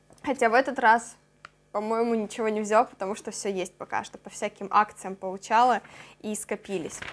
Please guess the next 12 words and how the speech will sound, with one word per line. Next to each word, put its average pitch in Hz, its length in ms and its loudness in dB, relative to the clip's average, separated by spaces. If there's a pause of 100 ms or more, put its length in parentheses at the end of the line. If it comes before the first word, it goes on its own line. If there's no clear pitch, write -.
(480)
А, 208 160 8
про 302 280 6
гели, 277 400 6
мыла 254 360 8
я 240 200 2
не 240 120 2
буду 233 280 0
сильно 226 380 0
рассказывать 214 600 2
долго 220 360 4
и 220 180 0
много, 202 840 4